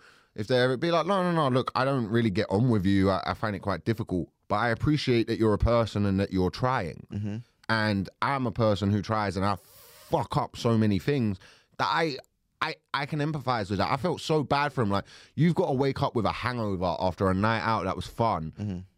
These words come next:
Speaker 1: And you've gotta send an apology to me where you were in the wrong.
Speaker 2: Mm.
Speaker 1: That must suck.
Speaker 2: Yeah.
Speaker 1: That I, that must fucking suck
Speaker 2: The worst
Speaker 1: so
Speaker 2: thing.
Speaker 1: badly.
Speaker 2: When you know you fucked up.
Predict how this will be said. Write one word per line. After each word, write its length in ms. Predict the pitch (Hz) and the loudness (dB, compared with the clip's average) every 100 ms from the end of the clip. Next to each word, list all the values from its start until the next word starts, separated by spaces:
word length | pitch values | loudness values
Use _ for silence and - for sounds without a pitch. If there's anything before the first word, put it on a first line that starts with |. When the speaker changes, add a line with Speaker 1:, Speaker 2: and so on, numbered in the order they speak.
| _ _ | _ _
Speaker 1:
And 160 | 113 120 | 2 2
you've 120 | 113 | 2
gotta 200 | 143 135 | 0 0
send 280 | - 131 120 | -2 0 0
an 100 | 107 | 0
apology 760 | 92 - 98 98 107 101 95 87 | -2 -6 -4 0 0 2 0 0
to 100 | 87 | 0
me 220 | 87 80 | 0 -2
where 200 | - 90 | 0 0
you 200 | 90 92 | 2 2
were 180 | 92 95 | 4 4
in 100 | 92 | 2
the 60 | |
wrong. 680 | 85 82 82 90 92 80 69 - | 2 0 2 2 2 0 -6 -8
Speaker 2:
Mm. 300 | 104 104 87 - | -8 -8 -10 -8
Speaker 1:
That 200 | 120 117 | -6 -4
must 180 | 123 95 | -2 -2
suck. 840 | - - - - - 117 80 - - - | -2 -2 -2 -2 0 0 0 -6 -18 -8
Speaker 2:
Yeah. 220 | 98 165 - _ _ | -8 -8 -12 _ _
Speaker 1:
That 200 | 247 262 _ - | -2 -2 _ -2
I, 260 | 135 135 - | 0 -2 -4
that 260 | - 147 - | -2 -2 -2
must 280 | 135 117 - | -6 -6 -8
fucking 720 | - 143 147 123 120 107 95 | -6 0 0 0 -2 0 -2
suck 1120 | 82 - - - - - 160 139 123 - - - | -6 -10 -10 -8 -6 -2 0 2 0 -2 -12 -12
Speaker 2:
The 60 | |
worst 120 | 135 165 | -6 0
Speaker 1:
so 220 | 139 127 | 2 2
Speaker 2:
thing. 80 | 127 | 2
Speaker 1:
badly. 560 | 131 135 117 98 71 _ _ _ - | 0 -2 -4 -8 -10 _ _ _ -18
Speaker 2:
When 180 | 117 120 | -14 -10
you 80 | |
know 100 | 117 | -10
you 140 | 120 117 | -10 -10
fucked 320 | - 113 113 | -10 -12 -10
up. 160 | 113 | -12